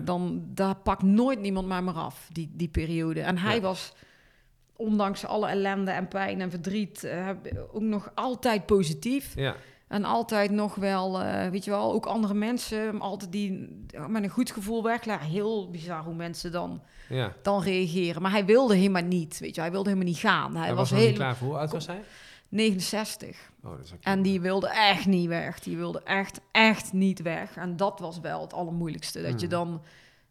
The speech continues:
Speaker 1: iemand, eh, ziet vechten tegen iets
Speaker 2: Ja.
Speaker 1: waar je niet tegen kan vechten. En, eh, maar ja, goed, het is, eh, ja,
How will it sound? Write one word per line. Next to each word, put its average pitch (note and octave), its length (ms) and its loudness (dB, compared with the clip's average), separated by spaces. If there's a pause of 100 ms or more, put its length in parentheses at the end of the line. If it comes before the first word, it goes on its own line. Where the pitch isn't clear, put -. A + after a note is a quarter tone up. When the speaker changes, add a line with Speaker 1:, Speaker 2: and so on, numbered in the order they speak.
(120)
Speaker 1:
iemand, G3 540 2
eh, - 60 -16 (540)
ziet - 320 -6
vechten G#3+ 460 0
tegen F#3 260 2
iets F#3 120 -2
Speaker 2:
Ja. - 60 4
Speaker 1:
waar F#3 100 4
je F#3 60 2
niet G3 160 4
tegen F3 220 2
kan G#3+ 260 2
vechten. D#3+ 400 -4
En, F3 420 -2
eh, E3+ 240 -2 (960)
maar G#3 160 0
ja, D3+ 100 2
goed, - 320 -10
het - 220 -12
is, - 360 -6
eh, E3+ 280 -2 (300)
ja, G3 160 -4